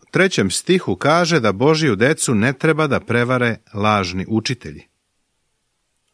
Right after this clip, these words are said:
Objektivan način da ih prepoznaju je taj što oni poriču Hristovo otelotvorenje. Sada nam Jovan u četvrtom stihu daje i unutrašnji,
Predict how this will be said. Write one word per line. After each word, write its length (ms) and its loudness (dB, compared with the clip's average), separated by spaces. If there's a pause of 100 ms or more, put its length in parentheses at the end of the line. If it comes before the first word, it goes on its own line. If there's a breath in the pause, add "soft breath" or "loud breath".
Objektivan 760 2
način 460 0
da 80 2
ih 180 -4
prepoznaju 760 0
je 240 -4
taj 420 0 (440 soft breath)
što 260 0
oni 240 4
poriču 680 0 (120)
Hristovo 800 -2
otelotvorenje. 1120 -2 (1700 loud breath)
Sada 300 0
nam 180 4
Jovan 360 4
u 40 0
četvrtom 640 -2
stihu 440 -4
daje 440 0
i 180 -2
unutrašnji, 840 0